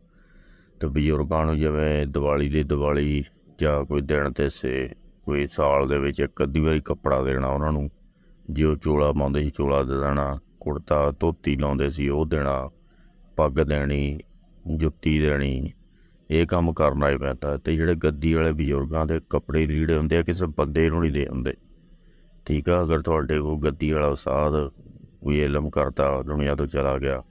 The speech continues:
ਤੇ ਉਹਦੇ ਨਾਂ ਦਾ ਤੁਸੀਂ ਕੋਈ ਵਸਤਰ ਦੇਣਾ, ਉਹ ਕਿਸੇ ਬੰਦੇ ਨੂੰ ਨਹੀਂ ਦੇ ਹੁੰਦਾ। ਜਾਂ ਤਾਂ ਉਹ ਬੰਦਾ ਮੁੜ ਤੋਂ ਇਲਮ ਵਾਲਾ ਹੋਣਾ ਚਾਹੀਦਾ, ਉਹਨੂੰ ਦੇ ਹੁੰਦਾ, ਸਧਾਰਨ ਬੰਦੇ ਨੂੰ ਨਹੀਂ ਦੇ ਹੁੰਦੇ। ਤੇ ਜਾਂ ਫਿਰ ਕਿਸੇ ਜਿਹਨੂੰ ਉਹ ਮੰਨਦਾ ਸੀ, ਜਿਹਦੀ ਗੱਦੀ ਚੱਲਦੀ ਸੀ,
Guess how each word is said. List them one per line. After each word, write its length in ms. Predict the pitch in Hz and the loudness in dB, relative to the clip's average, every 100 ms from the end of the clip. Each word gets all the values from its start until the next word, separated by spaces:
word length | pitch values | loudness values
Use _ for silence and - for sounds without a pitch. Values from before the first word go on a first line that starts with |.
| - _ - - _ - | -20 _ -20 -20 _ -2
ਤੇ 60 | |
ਉਹਦੇ 220 | 78 82 90 | 0 2 2
ਨਾਂ 300 | 80 78 76 | 2 2 0
ਦਾ 100 | 78 | 0
ਤੁਸੀਂ 280 | 73 80 80 | -2 -2 -2
ਕੋਈ 100 | 78 | 0
ਵਸਤਰ 380 | 71 69 - 78 | -2 -2 -2 -2
ਦੇਣਾ, 200 | 76 80 | 0 2
ਉਹ 140 | 87 90 | 2 0
ਕਿਸੇ 240 | 92 98 | -2 -2
ਬੰਦੇ 440 | 82 78 76 80 80 | -2 -2 0 0 2
ਨੂੰ 120 | 82 | 0
ਨਹੀਂ 80 | 85 | 2
ਦੇ 140 | 78 | 0
ਹੁੰਦਾ। 280 | 69 67 65 | 0 -2 -2
ਜਾਂ 240 | 67 71 73 | 0 0 0
ਤਾਂ 140 | 87 | 0
ਉਹ 120 | 87 82 | 0 0
ਬੰਦਾ 300 | 78 78 80 | 0 2 2
ਮੁੜ 240 | 78 82 | 2 0
ਤੋਂ 160 | 82 92 | 2 0
ਇਲਮ 280 | 69 78 76 | 2 0 0
ਵਾਲਾ 200 | 80 80 | 0 0
ਹੋਣਾ 240 | 82 80 | 0 0
ਚਾਹੀਦਾ, 260 | 82 87 92 | 2 2 2
ਉਹਨੂੰ 220 | 87 90 | 2 2
ਦੇ 120 | 87 78 | 2 0
ਹੁੰਦਾ, 240 | 73 78 | 2 0
ਸਧਾਰਨ 460 | 76 82 87 78 76 | 0 0 2 2 0
ਬੰਦੇ 300 | 80 76 78 | -2 -2 -2
ਨੂੰ 100 | 76 | 0
ਨਹੀਂ 100 | 87 | 0
ਦੇ 140 | 82 78 | 0 -2
ਹੁੰਦੇ। 260 | 73 67 - _ _ - - _ _ _ - | -2 -6 -8 _ _ -20 -20 _ _ _ -2
ਤੇ 100 | 76 | 2
ਜਾਂ 300 | 80 80 82 | 4 4 4
ਫਿਰ 200 | 87 90 92 92 90 | 4 4 4 2 2
ਕਿਸੇ 340 | 92 85 87 85 | -2 0 0 2
ਜਿਹਨੂੰ 440 | 82 80 82 98 | 0 2 2 2
ਉਹ 140 | 95 95 | 2 2
ਮੰਨਦਾ 440 | 82 76 71 76 76 | 2 0 0 0 0
ਸੀ, 180 | 76 | 0
ਜਿਹਦੀ 200 | 73 82 | 2 2
ਗੱਦੀ 320 | 82 78 73 78 | 2 0 0 0
ਚੱਲਦੀ 400 | 80 76 76 80 | 0 0 0 0
ਸੀ, 220 | 80 73 | 0 -4